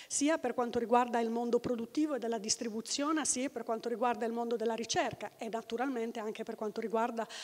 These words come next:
le imprese del, dell'agrochimica. Voi sapete benissimo qual è stato l'effetto dell'applicazione del regolamento millecentosette.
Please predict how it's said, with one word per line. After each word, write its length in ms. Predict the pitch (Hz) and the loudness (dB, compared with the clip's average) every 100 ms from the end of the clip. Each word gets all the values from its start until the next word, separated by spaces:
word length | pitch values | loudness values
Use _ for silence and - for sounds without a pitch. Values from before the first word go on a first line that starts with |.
| - - | -10 0
le 100 | 233 | 0
imprese 540 | 226 220 220 240 254 | 2 0 2 2 0
del, 300 | 233 220 214 208 | 0 2 0 2
dell'agrochimica. 960 | 214 208 208 208 - 202 208 - 196 - - - - | 2 2 0 -2 -4 -6 -8 -10 -12 -14 -16 -14 -2
Voi 120 | 240 254 | 4 4
sapete 420 | 240 240 226 208 | 4 0 0 0
benissimo 640 | 208 247 277 - 247 233 | 0 2 4 4 2 -2
qual 200 | 233 220 | 0 0
è 40 | |
stato 300 | - 247 226 | 0 0 0
l'effetto 580 | 233 220 - 226 - 214 | 0 -2 -4 -4 -4 -4
dell'applicazione 720 | 214 220 208 226 220 220 233 | -2 -2 -2 -6 -4 -2 -2
del 140 | 220 214 | 0 0
regolamento 640 | 214 214 220 226 226 220 | 0 0 2 0 -2 -2
millecentosette. 1160 | 220 214 208 - 208 277 - 240 214 - 285 | 0 0 0 -2 -4 -2 0 0 -2 -2 -2